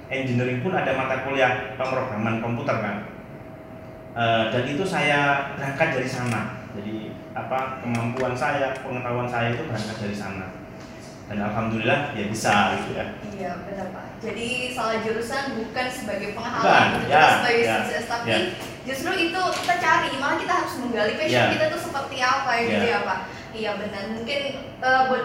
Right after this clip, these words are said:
Speaker 2: mahasiswa-mahasiswa baru dan mahasiswa-mahasiswa yang sekarang mungkin merasa, "Aduh, saya kayaknya salah jurusan." Itu bukan jadi penghambat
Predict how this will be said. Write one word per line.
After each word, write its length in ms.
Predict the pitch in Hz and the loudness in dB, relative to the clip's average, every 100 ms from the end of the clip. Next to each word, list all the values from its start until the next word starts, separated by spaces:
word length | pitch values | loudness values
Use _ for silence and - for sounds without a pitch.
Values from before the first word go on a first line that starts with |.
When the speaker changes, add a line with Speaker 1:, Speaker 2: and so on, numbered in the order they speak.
| - | 0
Speaker 2:
mahasiswa-mahasiswa 960 | 277 285 294 311 311 311 330 302 302 294 | -2 -2 -2 0 2 2 0 -2 0 2
baru 300 | 226 226 339 | 4 4 4
dan 160 | 370 339 | 2 2
mahasiswa-mahasiswa 720 | 320 320 311 302 302 302 302 294 | 2 0 -2 -2 -2 -2 0 2
yang 300 | 285 262 254 262 | 2 2 0 -2
sekarang 500 | - 254 262 262 277 277 | -2 4 4 4 2 -2
mungkin 120 | 277 269 | -4 -2
merasa, 380 | 254 254 277 | -2 0 -2
"Aduh, 140 | 262 311 | -2 -2
saya 240 | 311 320 | -2 -2
kayaknya 280 | 240 240 339 | -2 -2 -2
salah 200 | 247 226 208 | -2 -2 -2
jurusan." 380 | 214 233 233 226 - - | -4 -4 -4 -6 -8 -10
Itu 120 | 269 262 | -10 -6
bukan 180 | 262 254 | -4 -4
jadi 160 | 226 214 | -4 -4
penghambat 480 | 240 233 220 214 | -6 -6 -6 -4